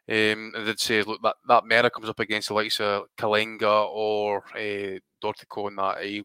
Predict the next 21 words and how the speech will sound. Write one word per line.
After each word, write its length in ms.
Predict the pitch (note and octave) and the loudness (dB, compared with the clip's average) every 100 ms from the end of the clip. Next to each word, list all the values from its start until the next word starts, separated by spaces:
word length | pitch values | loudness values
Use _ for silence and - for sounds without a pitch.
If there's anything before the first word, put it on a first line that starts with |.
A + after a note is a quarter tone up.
| - | -6
get 120 | G2+ | -4
absolutely 460 | G#2+ - - D2+ - | -4 -6 -10 -18 -6
blasted 360 | G#2+ G#2 - A2 | 0 0 -2 -8
out 100 | G#2+ | -6
of 60 | G#2+ | -2
there. 160 | G#2 | -2
He's 120 | G#2+ | -2
just 180 | A2+ - A#2 - A#2+ A2 - | -4 -4 -6 -20 -20 -20 0
wide, 260 | A#2+ B2 A#2+ | 2 4 4
wide 180 | A2+ G#2+ | 2 2
shots, 460 | - A2 G#2+ - - _ _ _ A#2+ | -2 -2 -4 -6 -10 _ _ _ 0
begging 260 | C3 A#2 | 0 0
to 60 | G#2+ | -2
be 120 | G#2 | -2
hit 200 | A#2+ - | -2 -2
down 120 | A2 | -4
the 60 | G2+ | -2
middle 280 | G#2 G#2 G2+ | -2 -2 -4
and 120 | G2 | -4
that, 140 | G2 - | -4 -4
so 280 | G#2+ G2 | -10 -14